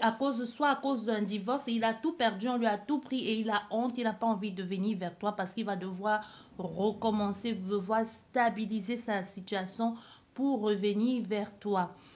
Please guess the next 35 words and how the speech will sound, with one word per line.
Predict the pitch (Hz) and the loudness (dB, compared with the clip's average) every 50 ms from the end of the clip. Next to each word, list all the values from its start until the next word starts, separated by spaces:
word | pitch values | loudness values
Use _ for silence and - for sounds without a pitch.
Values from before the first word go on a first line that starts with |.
| - - - - 185 | -20 -20 -20 -18 -10
Cette | - - 233 226 | -2 -2 0 0
personne | 226 226 226 226 247 240 | 2 0 0 0 2 2
a | 226 214 | 2 2
besoin | 190 202 214 185 202 233 233 | 2 0 -2 0 2 2 2
d'une | 226 - 214 220 214 | 2 2 2 0 0
chance | 202 - - - - 247 262 262 247 | 0 0 -2 0 2 2 2 2 0
pour | - - - 226 226 | -2 -6 -2 0 2
arriver | 202 196 190 196 185 180 214 208 | 2 0 0 -4 -4 -2 0 0
à | 196 190 | 0 0
nouveau, | 190 190 185 170 175 190 208 214 | 0 -2 -2 -4 -4 -4 -2 -2
mais | 208 196 196 - | -2 -2 -4 -2
elle | - 214 208 | -2 0 0
a | 202 185 | 0 0
beaucoup | 170 180 202 196 - 220 233 220 | 0 -2 -6 -6 -4 -4 -4 -2
de | 185 202 190 | -2 -2 -4
problèmes | 196 - - - - 208 214 185 185 202 208 214 214 208 185 | -4 -6 -16 -10 -6 -4 -2 -2 0 0 0 0 0 -2 -2
à | 180 | -4
surmonter. | 175 - - 208 196 190 185 185 180 180 - 196 185 185 - - - - - - | -6 -4 -4 -4 -2 0 0 0 -2 -4 -4 -8 -8 -8 -10 -14 -20 -20 -14 -6
Elle | - 208 214 | -2 0 2
a | 208 | 2
beaucoup | 190 202 214 214 233 220 | 2 0 -2 -2 -2 -2
de | 185 202 | 0 -2
difficultés | 190 160 - - 226 226 - - 202 - - 214 190 185 - 226 233 226 | -2 -2 -2 -2 -2 -2 -2 -6 -8 -6 -4 -4 -4 -4 -4 -2 -2 0
à | 190 180 | -2 -2
dire | 165 165 214 233 240 220 | -4 -4 -4 -2 -2 -2
des | 196 185 | -4 -4
choses | 185 - - 220 226 233 226 - - - - - | -6 -4 -2 -2 -2 -2 -4 -10 -16 -20 -12 -4
et | - 208 | -2 -2
surtout | 202 202 208 190 185 240 | -2 -2 -6 -6 -2 0
on | 233 226 | 2 2
a | 226 208 | 2 2
affaire | 202 202 226 208 | 0 -2 -4 -4
à | 202 | -4
quelqu'un | - 220 190 - 214 220 | -6 -8 -6 -4 -4 -4
qui | 220 - 208 185 | -4 -6 -12 -14